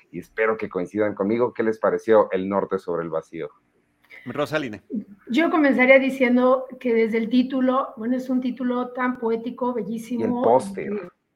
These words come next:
Speaker 3: eh, sí que hay una referencia ahí justamente bíblica, y estoy mu-, de acuerdo contigo acerca de que, bueno, aquí obviamente hay una, una historia central, pero la manera justamente de abordarla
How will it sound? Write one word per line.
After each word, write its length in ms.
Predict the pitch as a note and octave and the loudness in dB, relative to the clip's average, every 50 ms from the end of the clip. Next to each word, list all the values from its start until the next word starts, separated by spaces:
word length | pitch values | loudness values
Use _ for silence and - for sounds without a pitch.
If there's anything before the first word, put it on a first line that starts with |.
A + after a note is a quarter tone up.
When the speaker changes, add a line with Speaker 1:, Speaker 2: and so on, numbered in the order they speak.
| _ _ _ _ _ - - | _ _ _ _ _ -16 -12
Speaker 3:
eh, 140 | - - - _ - - | -12 -12 -12 _ -20 -20
sí 240 | - - A#3 A3 | -16 -12 -12 -10
que 120 | A3+ - A3 | -6 -4 -4
hay 160 | A3+ A3+ B3 | -4 -2 0
una 240 | B3+ C4 C4 C4 B3+ | 0 2 2 2 0
referencia 640 | A#3 A3 - - G#3 G#3+ A3 A3+ A3+ - - C4 A#3+ | 0 -2 -4 -4 -4 -4 -4 -4 -4 -4 -4 -2 -2
ahí 340 | A#3 A#3 A3+ A3+ A3+ A3+ - - - - _ | -2 -2 -2 -4 -6 -8 -12 -20 -20 -20 _
justamente 680 | _ - A#3+ A3+ - - A#3+ A#3+ A#3+ A3+ G#3+ - A#3+ | _ -10 -10 -10 -6 -6 -6 -6 -4 -6 -6 -6 -4
bíblica, 580 | A3+ A3 A3+ A#3 A3+ A#3 A#3 - C4 B3 C4+ C#4 A#3+ | -4 -4 -4 -4 -4 -4 -4 -2 0 0 0 0 0
y 60 | A3 | -2
estoy 260 | A3+ A3+ A3+ C4 B3 B3+ | -4 -4 -2 0 2 2
mu-, 420 | B3+ B3 B3 B3+ B3+ C4 C4 C4 | 4 4 4 4 2 0 -2 -4
de 100 | - A#3 | -6 -6
acuerdo 380 | A3+ A3+ - B3+ B3 B3+ C4+ C4 | -6 -4 -2 -2 0 2 0 0
contigo 580 | C4 B3+ - - A#3+ A#3 B3 B3 B3+ C4+ - - - - - - - _ | 0 -2 -6 -6 -6 -4 0 0 0 0 -2 -6 -16 -20 -20 -20 -18 _
acerca 560 | - A#3+ A3+ A3+ - B3+ A#3+ B3+ B3+ - D4 C4+ | -8 -6 -6 -4 -2 -4 -4 -2 -2 -2 0 0
de 180 | B3 A#3+ - | 0 -2 -2
que, 120 | - C4 B3+ | -2 -2 0
bueno, 400 | B3+ C4 C4 C4+ C4 C4 C4 C4 | 0 0 2 2 2 0 0 -2
aquí 280 | C4 B3 B3 - D4 D4+ | -4 -6 -4 -2 -2 -2
obviamente 540 | E4 E4 D4 B3+ C4 C4 C4+ C#4 C4+ C4 C#4 | -2 0 -2 0 0 2 2 2 0 0 0
hay 120 | C4+ B3+ | 0 0
una, 500 | C4+ C#4 C#4 C4+ C4 B3+ A#3+ A3+ A#3 - - A3+ - _ - - _ - | 0 0 2 2 2 2 0 -2 -6 -10 -12 -18 -20 _ -20 -20 _ -8
una 180 | C#4+ D#4 D#4+ C#4 | -6 -4 -2 -2
historia 500 | B3+ B3+ - - C#4+ B3+ B3 C4 C4 B3+ | -2 -2 -2 0 0 2 4 4 4 2
central, 560 | B3+ - C#4 A#3 A3+ - B3+ A3+ A#3 A#3+ C4+ - - - - _ _ | 2 0 -2 -2 -2 -2 0 0 0 0 -2 -8 -14 -20 -20 _ _
pero 160 | - B3 B3+ B3+ | -2 0 2 4
la 160 | B3 B3 B3+ | 4 4 4
manera 520 | B3+ C4 B3+ C4 C#4 E4 F4+ G4+ G4+ G4+ - | 4 4 4 4 2 0 0 0 -2 -2 -2
justamente 680 | D#4+ D4+ - - C#4+ C#4+ C#4 C4+ C4+ C4+ C4 C#4 C4+ | -6 -6 -6 -4 -4 -2 0 0 0 0 2 0 0
de 100 | A#3+ A3+ | 0 0
abordarla 800 | G#3+ G#3+ G#3+ G#3+ G#3+ G#3+ A3 A3+ A3 A3 A3 A3 A3 A3 A3 | -2 -2 -2 -2 -2 -2 0 0 0 0 0 2 2 2 2